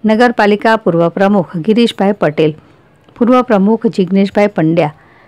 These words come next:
નિકુંજભાઈ રામી, જગદીશભાઈ કિમતાણી, સંજયભાઈ પટેલ,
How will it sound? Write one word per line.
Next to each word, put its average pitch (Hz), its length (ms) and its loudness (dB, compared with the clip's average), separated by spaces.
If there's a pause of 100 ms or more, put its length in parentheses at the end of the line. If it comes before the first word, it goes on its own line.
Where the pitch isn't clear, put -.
(240)
નિકુંજભાઈ 233 680 2
રામી, 160 440 0 (300)
જગદીશભાઈ 202 680 0
કિમતાણી, 175 640 -4 (460)
સંજયભાઈ 220 520 0
પટેલ, 160 460 -2